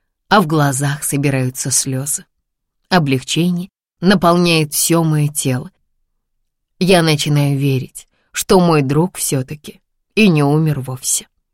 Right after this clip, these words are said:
"Но кто же ты теперь? Илья или Февраль?" "Я и то, и другое. Поэтому зови как хочешь. Яр". Он смахивает снег,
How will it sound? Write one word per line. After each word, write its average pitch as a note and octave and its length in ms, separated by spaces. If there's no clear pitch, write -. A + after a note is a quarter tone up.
"Но A#3+ 180
кто - 380
же F#3+ 160
ты D#3 200
теперь? - 560
Илья F3+ 500
или G3 260
Февраль?" C#3+ 500
"Я D#3 280
и C3 80
то, C#3 220
и C3 60
другое. C3 480
Поэтому E3+ 460
зови C3+ 300
как C3 260
хочешь. - 540
Яр". D3 440
Он F3+ 200
смахивает C3 640
снег, C#3+ 420